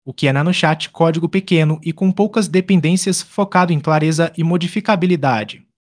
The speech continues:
Integra treinamento do tokenizer, pré-treino, mid-training em conversas,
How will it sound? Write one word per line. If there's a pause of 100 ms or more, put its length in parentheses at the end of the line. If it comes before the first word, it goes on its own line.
(140)
Integra
treinamento
do
tokenizer,
pré-treino, (240)
mid-training
em
conversas,